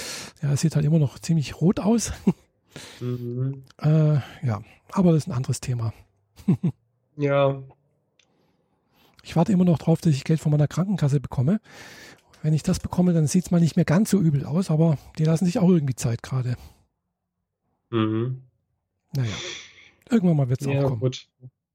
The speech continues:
Speaker 2: Dass ich gerade eine mittlere vierstellige Zahl an, äh, Geld in mein Auto gesteckt hab, tut auch ordentlich weh gerade.
Speaker 1: Mhm.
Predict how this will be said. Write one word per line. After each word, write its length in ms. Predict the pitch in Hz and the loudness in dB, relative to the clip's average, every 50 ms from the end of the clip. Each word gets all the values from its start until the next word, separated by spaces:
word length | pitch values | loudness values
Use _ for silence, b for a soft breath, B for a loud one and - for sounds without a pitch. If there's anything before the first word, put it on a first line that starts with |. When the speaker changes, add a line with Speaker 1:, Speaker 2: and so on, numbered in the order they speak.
| _ _ B B B B B - | _ _ B B B B B -12
Speaker 2:
Dass 300 | 190 170 135 139 139 131 | -6 -2 0 0 2 2
ich 140 | 143 131 131 | 2 0 0
gerade 300 | - - 135 139 139 143 | 0 0 0 2 2 4
eine 100 | 135 135 | 4 4
mittlere 580 | 135 135 143 139 - 165 156 151 139 143 135 | 4 4 2 2 2 2 2 2 2 2 0
vierstellige 760 | 135 135 - 147 151 151 - - 156 147 147 143 135 139 135 131 | 0 0 0 0 -2 0 0 0 0 2 2 0 0 0 0 -2
Zahl 640 | - - - 143 139 143 143 143 143 143 143 143 - | -4 -4 -2 0 0 0 0 0 0 0 0 -2 -2
an, 400 | 143 139 139 135 135 135 135 135 | -2 0 0 2 2 0 0 -2
äh, 240 | 135 139 135 135 127 | -2 0 2 2 2
Geld 460 | 127 - - 127 131 135 143 147 147 | 2 2 2 4 4 4 4 2 0
in 100 | 156 147 | 0 0
mein 160 | 139 135 135 | 0 2 2
Auto 300 | 131 131 135 147 - - | 2 2 0 -2 -2 -2
gesteckt 460 | 139 151 135 - - 160 147 139 - - | -2 -2 -2 0 0 0 0 0 0 -2
hab, 380 | 143 139 135 131 131 - - | 0 0 -2 -4 -8 -16 -8
tut 220 | - - 156 131 - | -4 -2 -2 -2 0
auch 240 | 156 147 139 139 | 0 0 0 2
ordentlich 480 | 135 127 123 127 127 - 123 127 127 131 | 2 2 2 2 0 0 2 0 0 2
weh 180 | 131 131 131 127 | 2 2 2 2
gerade. 360 | 131 135 - 165 160 151 151 | 2 2 2 2 4 4 2
Speaker 1:
Mhm. 60 | - | 0